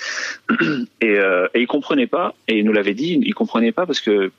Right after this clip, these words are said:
il adore, bon, il adore les maths, et, euh, et il avait un problème. Bon, on a mis, on a mis du temps à le, à,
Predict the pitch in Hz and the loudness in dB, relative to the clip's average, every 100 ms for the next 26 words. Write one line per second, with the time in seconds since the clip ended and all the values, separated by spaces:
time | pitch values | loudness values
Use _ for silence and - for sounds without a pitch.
0 | - 120 104 87 - 85 85 95 110 92 | -2 0 0 -4 -8 -6 -2 -2 0 0
1 | 92 - - - 90 82 82 82 - 107 | -2 -4 -6 -4 0 0 0 -2 -2 -4
2 | _ _ _ _ - 113 113 143 135 123 | _ _ _ _ -2 0 2 0 -2 0
3 | 113 151 233 - _ 113 113 120 113 120 | 2 2 0 -4 _ 0 2 2 2 2
4 | 131 151 202 156 117 101 95 - 98 | 2 0 -2 2 2 2 0 -2 -4